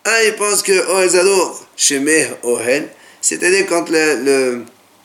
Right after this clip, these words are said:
Rabbi Hussein, Rabbi Hussein qui a dit qu'il est tahor,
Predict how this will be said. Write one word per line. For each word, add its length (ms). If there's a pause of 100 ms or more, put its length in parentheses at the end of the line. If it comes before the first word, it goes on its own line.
(960)
Rabbi 240
Hussein, 240 (140)
Rabbi 320
Hussein 240
qui 100
a 80
dit 380 (320)
qu'il 180
est 140
tahor, 600